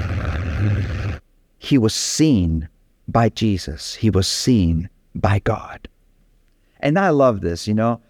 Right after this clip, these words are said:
when the children of Israel were in Egypt, it says that God told Moses, "I have seen the affliction of my people."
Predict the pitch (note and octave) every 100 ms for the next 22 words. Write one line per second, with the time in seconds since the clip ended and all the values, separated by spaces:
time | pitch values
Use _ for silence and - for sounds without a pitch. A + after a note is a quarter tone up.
0 | _ _ A#2+ B2 A#2+ A#2 - F3 D#3+ C#3+
1 | C3 C#3+ C#3 C3+ B2 B2 A2+ B2+ B2+ D3
2 | - _ _ _ _ _ _ _ _ _
3 | _ - A2+ - A#2 G#2+ F#2+ - - _
4 | _ - G#2 G2 B2+ B2+ - A#2 A2 A2
5 | G2 G2 - A2 G#2 F#2+ - - - C#3
6 | D3 D3+ D3+ D3+ _ _ - G#2 F2 -
7 | _ - B2+ - - F2 E2 F#2 - F#2
8 | F2+ - F2+ - F2